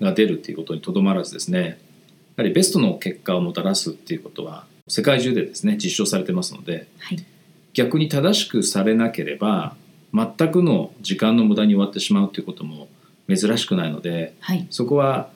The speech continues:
Speaker 1: 始めるときにですね、リーダーシップチームと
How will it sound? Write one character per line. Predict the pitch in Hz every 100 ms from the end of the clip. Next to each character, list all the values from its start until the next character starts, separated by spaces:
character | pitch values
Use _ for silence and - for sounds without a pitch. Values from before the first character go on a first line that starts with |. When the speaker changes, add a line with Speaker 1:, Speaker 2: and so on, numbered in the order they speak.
| _
Speaker 1:
始 | 107 107
め | 110
る | 113
と | -
き | -
に |
で | 71
す | -
ね、 | 90 92 - _ _ _ _
リ | 95
ー |
ダ | 95
ー |
シ | - 98
ッ |
プ | -
チ | - 120
ー |
ム | 82
と | - 135 -